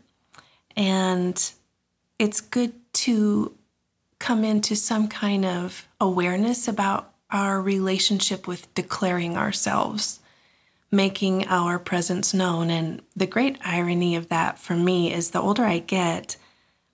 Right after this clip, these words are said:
the more I see that a really intentional,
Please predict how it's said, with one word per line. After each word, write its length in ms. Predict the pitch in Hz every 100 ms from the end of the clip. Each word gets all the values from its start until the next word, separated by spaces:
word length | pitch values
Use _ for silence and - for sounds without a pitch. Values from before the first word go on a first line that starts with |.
| _ -
the 140 | 196 202
more 400 | 196 190 190 190
I 180 | 185 185
see 500 | - - 190 185 185
that 380 | 170 170 - -
a 160 | 180
really 480 | 180 180 185 190 -
intentional, 1400 | 185 180 180 - 202 196 - 214 208 202 196 196 208